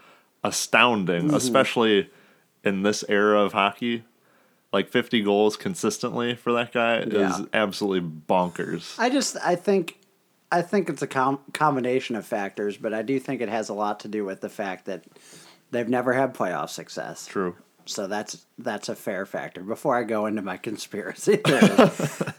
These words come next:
Speaker 2: Uh, but I do, I mean, I think honestly there is a bias in this league towards Canadian players. I,
Speaker 1: Mm-hmm.
Speaker 2: you know, and I'm not, that's understandable because it's such a Canadian sport and the media is so Canadian.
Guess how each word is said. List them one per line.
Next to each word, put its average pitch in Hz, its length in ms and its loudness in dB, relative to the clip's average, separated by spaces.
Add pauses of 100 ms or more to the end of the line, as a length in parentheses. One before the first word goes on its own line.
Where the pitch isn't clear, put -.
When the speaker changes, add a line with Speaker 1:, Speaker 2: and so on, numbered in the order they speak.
Speaker 2:
Uh, 190 160 8
but 208 160 6
I 262 100 6
do, 302 220 6
I 226 120 6
mean, 220 120 4
I 208 140 6
think 240 340 2
honestly 165 520 6
there 131 200 6
is 123 140 4
a 131 60 2
bias 110 500 0
in 107 80 -4
this 110 240 -4
league 98 260 -4
towards 101 540 -6 (260)
Canadian 104 520 -4
players. 107 460 -4
I, 101 120 -6 (380)
Speaker 1:
Mm-hmm. 107 240 -4
Speaker 2:
you 123 100 0
know, 107 180 -4
and 123 120 -4
I'm 135 100 2
not, 165 300 4 (320)
that's 151 320 0 (100)
understandable 107 880 -2 (520)
because 110 300 -4
it's 98 140 -6
such 95 320 -6
a 110 60 -4
Canadian 95 520 -6
sport 90 520 -10 (100)
and 87 140 -10
the 90 40 -8
media 107 460 0
is 85 100 -8
so 90 220 -8
Canadian. 85 600 -12